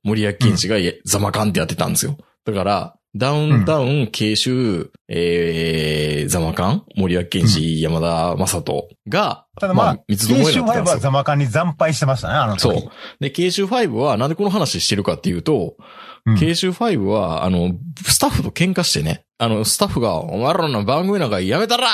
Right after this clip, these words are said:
Speaker 1: ー！」って言って、
Speaker 2: うん。
Speaker 1: 収録っていうか生放送なのにできなくなったんですよね。<laughs> で、多分あの、テレビの専門学校行ってる人らが有志で、あの、ボランティアで来て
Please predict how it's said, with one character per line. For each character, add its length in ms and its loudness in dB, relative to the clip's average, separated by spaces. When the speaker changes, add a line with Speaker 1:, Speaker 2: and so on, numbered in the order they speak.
Speaker 1:
ー！」 80 -
っ 140 -20
て 80 0
言 80 2
っ 20 -4
て、 520 -2
Speaker 2:
う 40 2
ん。 100 2
Speaker 1:
収 400 0
録 220 0
っ 40 -2
て 140 -4
い 60 2
う 40 -2
か 80 -2
生 240 0
放 200 0
送 180 -2
な 120 0
の 100 -2
に 100 -2
で 100 2
き 120 -2
な 100 0
く 80 -4
な 120 -2
っ 40 -8
た 140 2
ん 80 4
で 40 -2
す 140 2
よ 60 0
ね。 260 -2
<laughs> 680 -4
で、 140 0
多 140 0
分 200 0
あ 60 2
の、 220 0
テ 100 0
レ 140 0
ビ 100 0
の 120 2
専 200 0
門 140 0
学 160 -2
校 100 0
行 80 -2
っ 20 -14
て 120 -4
る 260 0
人 220 -2
ら 80 -2
が 480 0
有 160 2
志 180 -2
で、 380 -2
あ 160 0
の、 480 0
ボ 140 -2
ラ 100 0
ン 80 0
テ 80 -4
ィ 80 -2
ア 20 -4
で 80 -4
来 140 -4
て 420 -2